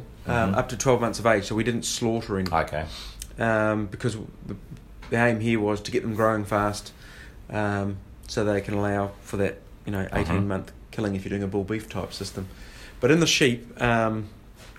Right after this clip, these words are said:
Speaker 1: two issues, well, not issues, um, two things we noted. So dressing out percentage, one to two percent higher,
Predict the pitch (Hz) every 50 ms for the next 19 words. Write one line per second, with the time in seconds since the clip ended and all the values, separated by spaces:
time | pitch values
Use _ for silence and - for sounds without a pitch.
0 | - - - - - - - - - - - - - - - - - - - -
1 | - - - - - - - - - 165 143 123 - - 110 98 - - - -
2 | - - - 120 107 95 107 117 110 104 101 98 - 147 151 147 - - - -
3 | - - 107 107 104 107 104 104 - 127 110 117 110 101 95 107 107 104 104 101
4 | 98 98 - - - - - - - - - - - - - - - - - -
5 | 120 110 107 107 131 131 - 127 120 117 117 - - - 127 123 127 117 - -
6 | 110 113 113 101 - - 120 107 98 - - 107 95 95 120 131 139 151 151